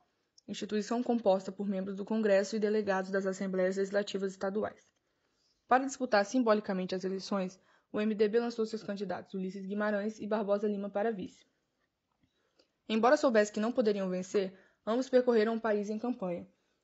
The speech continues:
e aproveitaram a oportunidade para denunciar as eleições indiretas, o estado de repressão, a falta de liberdade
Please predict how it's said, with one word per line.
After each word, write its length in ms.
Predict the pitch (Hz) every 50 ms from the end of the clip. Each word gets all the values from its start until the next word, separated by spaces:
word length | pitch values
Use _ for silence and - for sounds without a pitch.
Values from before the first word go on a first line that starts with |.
| _ -
e 100 | - 214
aproveitaram 640 | 220 226 226 277 269 254 262 254 254 226 208 214 214 208
a 60 | 196
oportunidade 680 | 214 220 - 247 247 - 233 226 208 190 190 190 190 -
para 180 | - 196 190
denunciar 480 | 190 196 208 226 233 226 - 220 202 208
as 80 | 202 202
eleições 480 | 202 202 202 202 - 196 185 185 185
indiretas, 560 | 202 208 220 226 208 196 196 196 220 208 - -
o 60 | 208
estado 300 | 202 - - 202 196 208
de 60 | 214 220
repressão, 520 | 208 - - 220 214 - 202 185 190 190 - _ _ _ _ _ _ _ -
a 120 | - 196
falta 260 | 190 208 208 214 240
de 80 | 226 220
liberdade 580 | 220 220 208 220 226 202 196 180 185 190 196